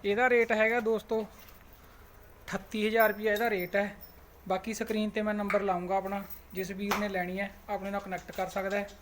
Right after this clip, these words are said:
ਇਹ ਦੋਵੇਂ ਕੱਟੀਆਂ for sale ਨੇ। ਓਕੇ ਜੀ, ਵੀਡੀਓ ਨੂੰ ਐਂਡ ਤੱਕ ਦੇਖਣ ਲਈ ਧੰਨਵਾਦ ਸਾਰੇ ਵੀਰਾਂ ਦਾ। ਆਪਣੇ ਚੈਨਲ ਨੂੰ ਸਬਸਕ੍ਰਾਈਬ ਕਰੋ ਜਿਹੜੇ ਵੀਰਾਂ ਨੇ ਹਜੇ ਤੱਕ ਚੈਨਲ ਸਬਸਕ੍ਰਾਈਬ ਨਹੀਂ ਕੀਤਾ।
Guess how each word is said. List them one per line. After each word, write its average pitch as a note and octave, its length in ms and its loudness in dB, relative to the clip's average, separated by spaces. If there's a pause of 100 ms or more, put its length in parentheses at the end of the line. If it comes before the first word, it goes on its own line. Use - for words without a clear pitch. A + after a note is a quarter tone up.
(400)
ਇਹ A3+ 80 2
ਦੋਵੇਂ A3 300 4
ਕੱਟੀਆਂ A3+ 400 0
for G3+ 500 2
sale G3 300 4
ਨੇ। D#3 140 -4 (1400)
ਓਕੇ G#3+ 300 0
ਜੀ, G3 160 -4 (800)
ਵੀਡੀਓ G3 220 4
ਨੂੰ G3+ 120 0
ਐਂਡ G3+ 120 -2
ਤੱਕ G#3 220 0
ਦੇਖਣ G3 320 -2
ਲਈ G3 160 -2 (360)
ਧੰਨਵਾਦ F#3 380 0
ਸਾਰੇ G3 260 0
ਵੀਰਾਂ G3+ 240 2
ਦਾ। F#3+ 140 -2 (1040)
ਆਪਣੇ G#3 240 0
ਚੈਨਲ G#3 320 0
ਨੂੰ G#3 80 -2
ਸਬਸਕ੍ਰਾਈਬ F#3+ 460 -2
ਕਰੋ G3 180 -2
ਜਿਹੜੇ G3 200 2
ਵੀਰਾਂ G#3 200 2
ਨੇ G3+ 100 0
ਹਜੇ F#3+ 160 -2
ਤੱਕ G3+ 200 -4
ਚੈਨਲ F#3+ 280 -2
ਸਬਸਕ੍ਰਾਈਬ F#3 440 -2
ਨਹੀਂ G3 140 -2
ਕੀਤਾ। G3+ 340 0